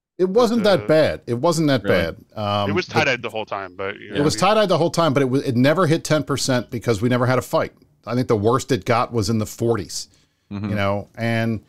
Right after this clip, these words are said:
Speaker 1: I thought this, this was the, the best of all the, the jokes, uh, from Reddit last week, which was, "Show me the real th-, philanthropist." That's Gobbins, because he just <laughs> handed us trillions of isk worth of Panda Fam's money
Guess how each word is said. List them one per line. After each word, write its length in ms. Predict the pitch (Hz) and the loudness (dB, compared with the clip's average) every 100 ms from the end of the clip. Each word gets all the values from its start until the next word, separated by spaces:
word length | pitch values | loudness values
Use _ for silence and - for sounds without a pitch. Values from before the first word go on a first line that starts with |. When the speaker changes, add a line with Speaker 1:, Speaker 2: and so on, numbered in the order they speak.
| _ _ _ 131 | _ _ _ 0
Speaker 1:
I 80 | |
thought 240 | 139 165 156 | 4 4 4
this, 200 | 160 - | 2 2
this 380 | 120 180 - - | 0 2 0 0
was 260 | 135 131 | 0 2
the, 200 | 127 101 - - | 2 0 -2 -4
the 100 | 120 | 0
best 540 | 127 123 - - - _ _ - - - _ _ _ _ _ - - | 2 2 0 -6 -10 _ _ -20 -20 -20 _ _ _ _ _ -8 0
of 160 | 123 | 2
all 200 | 123 127 | 4 4
the, 280 | 104 117 110 | 4 4 2
the 160 | 110 104 | 0 -2
jokes, 560 | 90 113 113 - - _ | 0 0 0 -4 -8 _
uh, 200 | 110 101 | -2 -2
from 300 | 95 - 107 | -2 -2 -2
Reddit 300 | 98 107 101 | 2 0 0
last 320 | 92 101 95 - | -4 -4 -4 -4
week, 340 | 101 85 - _ _ _ _ - | -6 -6 -14 _ _ _ _ -4
which 220 | 113 - | -4 0
was, 280 | 107 92 - | 0 0 0
"Show 220 | - 180 | 2 2
me 100 | 185 | 4
the 100 | 160 | 4
real 200 | 156 156 | 4 2
th-, 180 | - 107 - | 0 -4 -8
philanthropist." 840 | - 117 123 123 104 85 - - | -6 0 0 0 -4 -8 -12 -8
That's 200 | 131 131 | -4 -4
Gobbins, 440 | - 107 95 - - | -2 -2 -2 -8 -12
because 480 | 104 131 117 95 - | -4 2 2 0 -6
he 160 | 110 156 | -4 -2
just 220 | 151 - | -2 -2
<laughs> 80 | 131 | -2
handed 240 | 127 104 | 0 0
us 340 | 98 90 - - - - _ | 0 -2 -4 -8 -16 -20 _
trillions 400 | - 156 143 110 | 0 2 2 2
of 100 | 101 | 2
isk 220 | 107 - | 0 0
worth 260 | 110 101 107 | -2 -2 -2
of 220 | 92 87 | -4 -4
Panda 260 | 104 98 | -4 -4
Fam's 320 | 95 98 90 82 | -4 -6 -6 -4
money 380 | 90 87 82 | -4 -4 -8